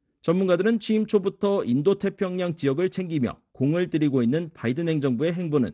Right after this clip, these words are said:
중국에 대한 견제 측면이 가장 큰 것으로 분석하고 있습니다. 중국에 대한 강경한 자세는 바이든 행정부 외교의 핵심적인 특징으로 꼽힙니다. 지난 삼월 블링컨 장관은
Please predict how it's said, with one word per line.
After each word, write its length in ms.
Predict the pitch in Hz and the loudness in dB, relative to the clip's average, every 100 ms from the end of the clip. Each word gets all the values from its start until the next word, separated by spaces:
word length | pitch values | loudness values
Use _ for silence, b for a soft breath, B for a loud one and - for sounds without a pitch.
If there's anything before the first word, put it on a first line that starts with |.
| _ _ _ _ | _ _ _ _
중국에 340 | - 165 170 | -6 -2 0
대한 300 | 160 175 208 | 2 0 0
견제 380 | - 117 135 175 | -2 0 2 0
측면이 540 | 175 151 131 117 156 147 | 0 -2 0 0 -2 -4
가장 320 | - 147 170 | -8 -8 -8
큰 220 | - - 208 | -6 -4 0
것으로 340 | 151 - 143 | -2 0 -2
분석하고 440 | 143 131 - 117 | -2 -4 -2 -2
있습니다. 420 | 104 - 92 92 - _ _ _ _ _ _ _ | -2 -6 -6 -6 -10 _ _ _ _ _ _ _
중국에 320 | - 180 185 | -6 -2 0
대한 280 | 185 190 226 | 2 2 0
강경한 500 | 208 139 160 185 185 | -2 -2 0 0 0
자세는 460 | 170 160 160 202 175 | 0 -2 -2 -4 -4
바이든 340 | - 139 175 | -2 -2 0
행정부 520 | 175 156 151 139 170 104 | -2 0 -2 0 -2 0
외교의 460 | 104 110 123 156 | -2 0 0 0
핵심적인 580 | 156 - - 185 123 151 | -2 -8 -6 -2 -2 -4
특징으로 480 | 160 - 190 170 143 | -8 -12 -6 -2 -2
꼽힙니다. 560 | 123 - 110 90 80 _ _ _ _ _ _ _ | -2 -2 -2 -2 -8 _ _ _ _ _ _ _
지난 240 | - 180 | -2 0
삼월 300 | 185 185 202 | 0 0 0
블링컨 420 | 208 165 175 190 175 | 0 -4 -4 -4 -2
장관은 460 | 170 165 185 208 | 0 0 0 -2